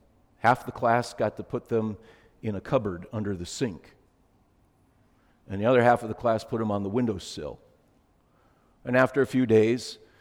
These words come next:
uh, whatever the time frame was, we pull them out of the cupboard and compare them with the ones in the windowsill. And the ones, some from the cupboard never even sprouted at all. Those that did were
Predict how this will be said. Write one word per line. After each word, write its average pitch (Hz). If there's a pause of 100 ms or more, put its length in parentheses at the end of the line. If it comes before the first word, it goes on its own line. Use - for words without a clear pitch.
(300)
uh, 98 (320)
whatever 104
the 98
time 110
frame 104
was, 101 (540)
we 92
pull 120
them 113
out 120
of 117
the 110
cupboard 104 (160)
and 104
compare 131
them 95 (400)
with 101
the 107
ones 101
in 98
the 95
windowsill. 120 (1700)
And 117
the 107 (100)
ones, 127 (220)
some 123 (380)
from 117
the 104
cupboard 110
never 110
even 101
sprouted 107
at 85
all. 127 (680)
Those 117
that 107
did 120
were 101